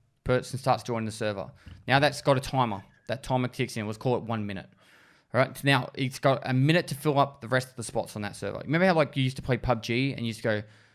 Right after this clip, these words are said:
you, you used to spawn at the plane, and then the plane would start, fi-, like, all the players would start meeting at the plane. Then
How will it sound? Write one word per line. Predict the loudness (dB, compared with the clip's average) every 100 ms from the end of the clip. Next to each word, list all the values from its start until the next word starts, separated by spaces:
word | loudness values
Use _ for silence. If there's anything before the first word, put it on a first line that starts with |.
| _ _
you, | -4 -2
you | 0 -4
used | 2
to | 4 4
spawn | -2 0 2 2
at |
the | -2
plane, | -4 0 2 2
and | 0 0
then | 0
the | 0
plane | 0 0 2
would | 0 -4
start, | -4 -4 -6
fi-, | -10 -8
like, | -6 -6 -6
all | -4
the | 0
players | 0 0
would | -2
start | -2 -2
meeting | -2 -2
at | -6
the |
plane. | -8 -4 -4 -4 -8 -10 -20 -8 2
Then | 4 4